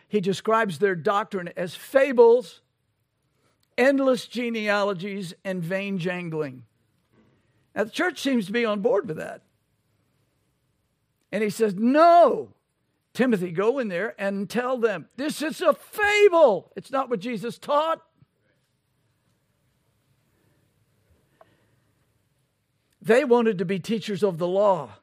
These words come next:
the false teachers. But Paul says, <clears throat> his charge to Timothy in, in verse five has three things in view.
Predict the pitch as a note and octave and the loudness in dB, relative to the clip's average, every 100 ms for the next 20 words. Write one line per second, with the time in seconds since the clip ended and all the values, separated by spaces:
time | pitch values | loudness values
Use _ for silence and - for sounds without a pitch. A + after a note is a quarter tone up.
0 | _ _ C3+ D#3 D#3+ D#3 E3 C#3+ - A#2+ | _ _ -14 -6 -6 -6 -10 -12 -12 -20
1 | _ _ _ _ _ - F#3 A3 C4+ C#4 | _ _ _ _ _ -12 -4 2 4 2
2 | - A3+ F#3+ - _ _ _ _ _ _ | 2 2 2 -4 _ _ _ _ _ _
3 | _ _ _ _ A3 - G3+ C3+ - _ | _ _ _ _ -8 -6 -6 -6 -10 _
4 | _ _ _ _ G3+ G3 D#3+ - - C4 | _ _ _ _ 0 0 0 -8 0 2
5 | C#4 C4 F#3+ - G3+ - A#3 G#3+ G3+ F3 | 6 4 2 -8 -8 -4 -4 -4 -6 -6
6 | E3+ D#3+ - F#3+ F#3 D#3 G3 F#3 - - | -8 -10 -12 -10 -8 -4 -4 -4 -10 -18
7 | D3+ - - G3 G#3 E3+ D#3 C#3+ - _ | -20 -16 -2 0 2 0 -4 -10 -16 _
8 | _ _ _ _ _ - G3 E3+ - - | _ _ _ _ _ -4 -2 -2 -6 -14
9 | - A#3+ A3+ A3 G3+ D#3+ F3 D3+ F3 D3 | -4 0 0 0 -2 -4 -4 -4 -4 -6
10 | A2+ | -10